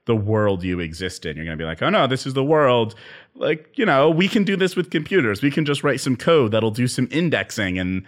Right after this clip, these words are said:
that'll work. Like, I always look at books and I always look at, like, the indexes they have, and I'm like, "Someone is trained, probably has, like, a high level degree in how to actually pick what words go in an index."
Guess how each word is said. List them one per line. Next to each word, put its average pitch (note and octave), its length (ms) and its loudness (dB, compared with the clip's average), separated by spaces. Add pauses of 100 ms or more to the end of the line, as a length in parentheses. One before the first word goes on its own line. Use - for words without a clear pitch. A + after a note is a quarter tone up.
(320)
that'll C#3 340 2
work. G2 460 -2 (400)
Like, C#3 140 2
I D3 80 4
always D#3+ 280 4
look D3+ 120 0
at A2 160 0
books - 400 -2
and A#2+ 80 2
I A#2+ 80 4
always A#2+ 240 0
look B2+ 160 0
at, A#2 100 0
like, G#2 240 -2
the B2 120 -2
indexes A#2+ 580 0
they G2+ 120 0
have, F#2 360 -2
and F#2+ 100 -2
I'm F#2+ 120 -4
like, F#2+ 280 -6 (520)
"Someone G3+ 580 2 (100)
is C3 320 -2 (140)
trained, C3+ 640 0 (280)
probably D#3+ 260 2
has, D3 160 0
like, B2+ 160 0
a G#2 100 0
high B2 200 0
level C3 200 0
degree G#2+ 640 -2 (300)
in A#2+ 260 0
how E3+ 180 0
to G3+ 140 0 (100)
actually D#3 440 0
pick A#2 380 -2
what B2+ 440 -2
words A#2+ 420 2
go B2+ 300 2
in G#2 120 0
an A#2+ 200 -4
index." - 680 -2